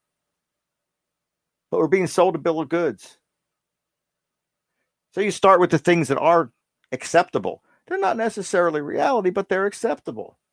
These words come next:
They're things we can agree on. And that creates a reality. If we all agree that nobody wants to get sick and die, or nobody wants to get sick and not go to a hospital and get medical care because they can't afford it, or nobody wants to get shot by a crazy person,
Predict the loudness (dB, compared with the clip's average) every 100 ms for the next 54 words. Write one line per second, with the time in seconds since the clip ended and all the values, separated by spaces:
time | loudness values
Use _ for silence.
0 | _ -16 -6 -6 -4 -8 -8 -10 -6 -2
1 | -2 -2 -8 _ _ _ _ _ _ _
2 | _ _ _ _ _ _ _ _ 0 2
3 | 2 2 2 -2 -2 0 0 -2 4 6
4 | 8 6 8 8 8 6 0 _ _ _
5 | -4 2 4 4 4 0 -2 -16 _ -8
6 | -6 -12 -10 -4 0 0 0 -2 -4 -6
7 | -6 -8 -10 -8 -10 -6 -6 -6 -6 -4
8 | -4 -2 -4 -2 -2 0 0 4 2 4
9 | 0 2 2 2 -4 _ _ -10 -10 -6
10 | -6 -6 -6 -6 -6 -14 _ _ _ _
11 | _ _ _ _ _ _ _ 2 6 8
12 | 6 4 0 -2 0 2 2 0 _ _
13 | _ _ _ _ _ _ _ -8 -8 -2
14 | 0 0 -2 0 0 -2 -8